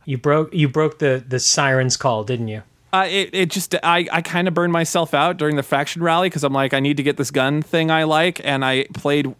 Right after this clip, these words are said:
Speaker 2: a lot, like, way, way, way too much, and just, I saw it on my PlayStation, man. I saw it on my PlayStation, and I'd feel bad. I'm like, "Oh, there's an event going on. I should log in."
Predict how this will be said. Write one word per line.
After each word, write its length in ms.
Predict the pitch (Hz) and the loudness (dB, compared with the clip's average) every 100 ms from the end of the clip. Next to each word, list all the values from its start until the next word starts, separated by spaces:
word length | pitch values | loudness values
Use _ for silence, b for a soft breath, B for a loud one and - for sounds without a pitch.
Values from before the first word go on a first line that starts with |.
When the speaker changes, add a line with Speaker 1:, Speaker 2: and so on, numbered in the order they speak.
| - | -4
Speaker 2:
a 80 | 131 | -2
lot, 540 | 127 123 143 165 - | -2 0 0 0 -2
like, 180 | 135 131 | -6 -2
way, 380 | 131 127 123 131 | -2 0 2 2
way, 240 | 131 127 | 2 0
way 240 | 127 127 | 0 0
too 160 | 135 135 | -2 -2
much, 360 | 123 139 156 - | 2 0 0 -4
and 180 | 135 131 | -2 0
just, 380 | 131 139 - - B B B B B | 2 2 0 -8 B B B B B
I 100 | - | -4
saw 280 | 131 - 131 | -2 0 2
it 80 | 139 | 2
on 80 | 139 | 0
my 100 | 139 | -2
PlayStation, 600 | 151 151 - 131 - 127 | 0 -2 0 -2 -2 -2
man. 280 | 127 127 131 | -2 -2 -6
I 60 | 131 | -10
saw 240 | - 127 | 0 2
it 40 | |
on 80 | 135 | 4
my 80 | 139 | 2
PlayStation, 640 | 139 147 - 156 - 160 | 2 2 2 0 2 0
and 100 | 143 | 2
I'd 140 | 135 123 | 0 -2
feel 280 | - 147 170 | 0 0 2
bad. 240 | 175 175 | 2 2
I'm 60 | 160 | 2
like, 180 | 143 143 | 0 2
"Oh, 120 | 165 | 0
there's 200 | 156 165 | 0 0
an 60 | |
event 260 | 143 131 - | 0 0 0
going 200 | 139 127 | -2 -2
on. 120 | 127 | 0
I 80 | 139 | 0
should 640 | - - - 127 139 139 131 | -2 -6 -4 0 2 2 0
log 300 | 131 131 127 | 0 0 0
in." 360 | 143 139 127 | 2 2 0